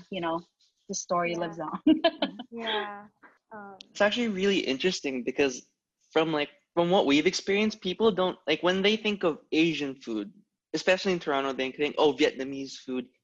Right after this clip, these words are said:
Speaker 3: Indian food,
Speaker 1: Mm-hmm.
Speaker 3: Chinese food," but never Filipino food. And when they do think
Speaker 1: No.
Speaker 3: of Filipino food, it's like, "Oh, I wanna go try Jollibee."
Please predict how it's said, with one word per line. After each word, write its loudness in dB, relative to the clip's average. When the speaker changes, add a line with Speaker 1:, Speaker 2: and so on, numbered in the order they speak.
Speaker 3:
Indian -6
food, -4
Speaker 1:
Mm-hmm. -6
Speaker 3:
Chinese -2
food," -8
but 4
never 6
Filipino 2
food. -4
And 0
when 6
they 6
do 4
think 2
Speaker 1:
No. -
Speaker 3:
of 0
Filipino 2
food, 0
it's -2
like, 0
"Oh, 8
I 6
wanna 2
go 4
try 2
Jollibee." 0